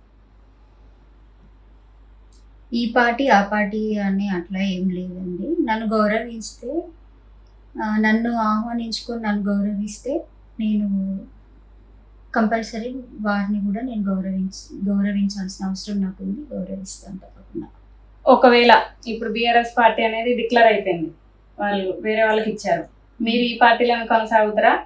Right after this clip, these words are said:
Speaker 2: ఒకవేళ రెబల్ గా నిలబడి ఏమన్నా ప్రచారం మీకు మీరే చేసుకొని ఎమ్మెల్యేగా నిలబడే అవకాశం ఉందా?
Speaker 1: తప్పకుండా నాకు అవకాశం వస్తే,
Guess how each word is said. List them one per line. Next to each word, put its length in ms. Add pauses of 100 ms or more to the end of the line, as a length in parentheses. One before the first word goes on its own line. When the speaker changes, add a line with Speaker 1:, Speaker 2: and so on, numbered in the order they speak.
Speaker 2:
ఒకవేళ 380
రెబల్ 340
గా 120
నిలబడి 540 (120)
ఏమన్నా 340
ప్రచారం 500
మీకు 200
మీరే 300
చేసుకొని 380
ఎమ్మెల్యేగా 400
నిలబడే 340
అవకాశం 460
ఉందా? 160 (1120)
Speaker 1:
తప్పకుండా 420
నాకు 240
అవకాశం 520
వస్తే, 360